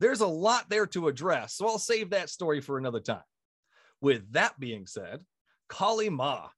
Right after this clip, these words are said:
She is the Hindu goddess of time, creation, preservation, and destruction. She's an ancient deity that predates the Christian deity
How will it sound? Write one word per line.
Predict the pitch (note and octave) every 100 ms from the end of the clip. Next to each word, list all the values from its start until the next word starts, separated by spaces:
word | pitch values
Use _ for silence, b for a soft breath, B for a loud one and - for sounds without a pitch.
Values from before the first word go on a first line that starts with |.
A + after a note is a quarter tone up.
| _ b
She | - A3+ C4+
is | G#3
the | D#3+
Hindu | C3 G3+ C4 C#4 A3+
goddess | E3+ E3 E3 C3
of | A#2+
time, | F3+ B3+ B3 B3
creation, | - G3 C4+ C4 B3 B3
preservation, | F#3+ C#4+ C4 A3 A3 G3 G#3 G3+
and | F3+ F#3+ F3
destruction. | D#3 C#3 G3+ G#3+ - C3+ - _ B
She's | B A#3 F#3+
an | F#3
ancient | A#3+ C#4 C4+ G#3
deity | G#3 G3+ F#3+
that | E3
predates | - C4 B3 A3+ F#3+
the | F3+
Christian | D3+ C#4+ D4+ - G3+
deity | E3 E3+ E3+ E3 D#3+